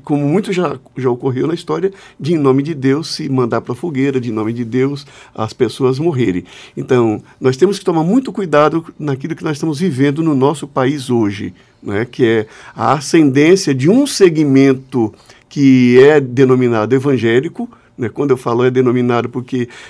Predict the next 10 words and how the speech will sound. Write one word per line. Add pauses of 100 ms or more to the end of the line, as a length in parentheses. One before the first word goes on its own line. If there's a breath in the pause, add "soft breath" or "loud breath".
é,
a
con-,
a
definição
do
que
é
ser
evangélico,